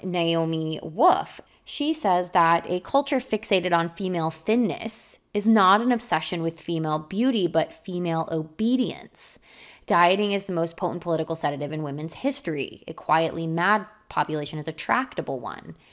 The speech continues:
And tractable means a person or animal that's easy to control or influence. So yeah, a population that is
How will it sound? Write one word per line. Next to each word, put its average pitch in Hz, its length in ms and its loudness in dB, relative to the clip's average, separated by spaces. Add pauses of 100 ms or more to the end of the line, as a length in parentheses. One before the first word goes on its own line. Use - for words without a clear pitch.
(720)
And 185 220 -2
tractable 202 1040 2
means 170 560 -4
a 175 140 -2
person 165 580 -6
or - 260 -2
animal 180 380 0
that's 160 260 -4
easy 185 300 -6
to 180 180 -8
control 151 680 -8
or 165 340 -4
influence. 220 1080 -2 (800)
So 196 200 -4
yeah, 214 580 2 (800)
a 180 100 -2
population 175 1000 -2
that - 240 -6
is 151 460 -8